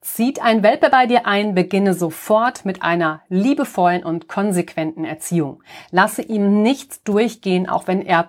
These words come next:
putzig ist und manches noch zum Lachen reizt. Toleriere auch das Anspringen deines Welpen nicht. Eine Verhaltensveränderung im Nachhinein zu erzielen, braucht immer viel Zeit und kostet vielfach auch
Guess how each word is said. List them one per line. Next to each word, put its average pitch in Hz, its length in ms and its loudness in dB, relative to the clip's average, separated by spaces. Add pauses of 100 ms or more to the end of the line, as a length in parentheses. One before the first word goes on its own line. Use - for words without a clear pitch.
putzig 202 460 -4
ist - 260 -8
und 156 200 -6
manches 185 440 0
noch 160 200 -4
zum 165 200 -4
Lachen 151 300 -4
reizt. - 460 -12 (480)
Toleriere 196 760 2
auch 175 120 4
das 180 300 -4
Anspringen 185 500 0
deines 160 360 -2
Welpen 143 320 -6
nicht. - 280 -20 (240)
Eine 160 340 -2
Verhaltensveränderung 220 1400 -2
im 165 140 -4
Nachhinein 180 640 0
zu - 120 -10
erzielen, 160 600 -4 (320)
braucht - 300 -2
immer 214 300 2
viel 262 360 -2
Zeit 220 520 -4 (260)
und 160 200 -6
kostet 196 380 -4
vielfach 220 720 0
auch 156 260 -2